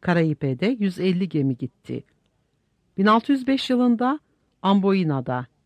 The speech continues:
bin altı yüz yedide Ternate'de egemen sömürgeler kuruldu. Hint Okyanusu çevresinde Amazon Nehri'nin ağzına yakın yerlerde ve bin altı yüz dokuzda Japonya'da fabrikalar ve ticaret bölgeleri oluşturuldu.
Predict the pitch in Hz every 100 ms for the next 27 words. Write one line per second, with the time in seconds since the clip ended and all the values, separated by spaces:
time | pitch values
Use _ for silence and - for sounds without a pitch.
0 | _ 180 180 165 - 160 156 139 139 208
1 | 277 - 170 160 151 - 135 196 254 190
2 | 190 202 214 220 214 190 160 165 151 135
3 | - 135 127 123 127 - _ _ _ _
4 | _ _ _ _ _ 240 302 285 262 262
5 | 247 - - 220 202 196 - 190 - -
6 | 180 170 170 170 160 147 165 165 - 151
7 | 151 190 175 139 147 131 131 127 123 123
8 | - 226 - _ _ _ - 226 208 214
9 | 208 - 233 202 208 - 190 226 233 185
10 | 175 175 160 135 196 247 - 170 170 -
11 | 196 214 202 208 190 190 185 190 - 180
12 | 165 180 170 160 123 120 - 120 120 120
13 | 120